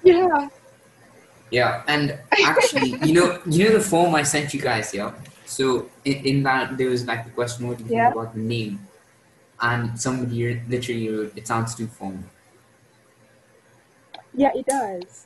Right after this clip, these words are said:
Speaker 2: So that was
Speaker 1: Yeah,
Speaker 2: like
Speaker 1: because it sounds like it's like a meeting conference, literally.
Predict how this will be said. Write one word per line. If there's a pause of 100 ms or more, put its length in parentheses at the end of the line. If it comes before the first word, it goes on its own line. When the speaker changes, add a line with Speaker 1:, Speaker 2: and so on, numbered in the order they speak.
(140)
Speaker 2:
So
that
was
Speaker 1:
Yeah,
Speaker 2:
like (180)
Speaker 1:
because (680)
it
sounds
like
it's
like
a
meeting (140)
conference,
literally.